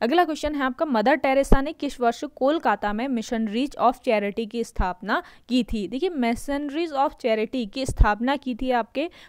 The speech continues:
वर्ष उन्नीस सौ पचास ईस्वी में मदर टेरेसा ने कोलकाता में। ऑप्शन ए आपका यहाँ पे बिल्कुल करेक्ट आंसर है। मदर टेरेसा को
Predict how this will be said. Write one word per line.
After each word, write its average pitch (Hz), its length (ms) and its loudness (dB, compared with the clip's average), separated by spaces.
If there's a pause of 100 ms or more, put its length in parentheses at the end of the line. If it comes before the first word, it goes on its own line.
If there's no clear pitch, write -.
वर्ष 233 260 4
उन्नीस 247 360 -2
सौ 269 140 0
पचास 226 460 -2
ईस्वी 208 320 -6
में 254 100 -2
मदर 214 340 0
टेरेसा 214 440 0
ने 262 240 -2
कोलकाता 214 500 0
में। 185 140 -6
ऑप्शन 254 420 -4
ए 254 140 0
आपका 247 280 0
यहाँ 226 160 -4
पे 254 120 0
बिल्कुल 220 300 -2
करेक्ट 202 360 -4
आंसर 214 340 0
है। 262 100 -4
मदर 226 300 -2
टेरेसा 247 460 0
को 302 240 -4